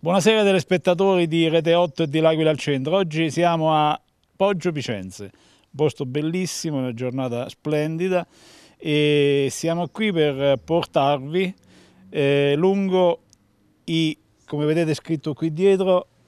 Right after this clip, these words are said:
i sentieri delle Tre Pietre. I sentieri delle Tre Pietre si snodano lungo la Valle del Campanaro.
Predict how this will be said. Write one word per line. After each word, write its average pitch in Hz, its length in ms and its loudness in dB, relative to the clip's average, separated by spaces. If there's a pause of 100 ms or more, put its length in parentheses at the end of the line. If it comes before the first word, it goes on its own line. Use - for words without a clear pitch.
(140)
i 151 120 -6
sentieri 170 600 0
delle 151 260 0
Tre 151 180 -2
Pietre. 104 560 -6 (200)
I 120 120 -10
sentieri 156 400 0
delle 156 220 2
Tre 160 180 0
Pietre 175 580 0
si 156 120 -4
snodano 156 640 0 (640)
lungo 175 460 2
la 151 120 4
Valle 170 380 4
del 156 140 0
Campanaro. 120 680 -4